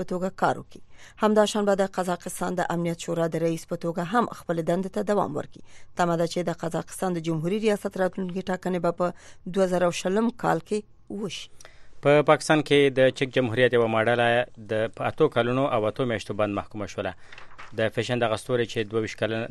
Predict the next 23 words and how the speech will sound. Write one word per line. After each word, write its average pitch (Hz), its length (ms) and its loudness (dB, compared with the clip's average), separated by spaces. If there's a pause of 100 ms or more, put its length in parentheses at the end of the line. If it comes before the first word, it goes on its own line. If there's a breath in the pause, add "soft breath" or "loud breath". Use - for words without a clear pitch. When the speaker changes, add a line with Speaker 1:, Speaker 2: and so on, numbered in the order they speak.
Speaker 2:
دوه 120 80 2
ویشت 113 160 -6
کاله 113 240 0
عمر 127 240 0
لري، 143 240 2
د 120 80 0
مخدره 113 380 -2
موادو 117 320 0
د - 60 -4 (100)
قاچاق 107 400 -2
په 110 120 -8
تور 117 200 -4
پولیسو 117 280 -6
نیولې، 139 680 0
نیولې 151 280 4
وه 151 80 6 (140)
او 123 100 2
نن 156 200 2
محکمې 110 420 -4
د 101 100 -6
بند 104 160 -4
سزا 98 240 -2
ورکړله. 95 380 -4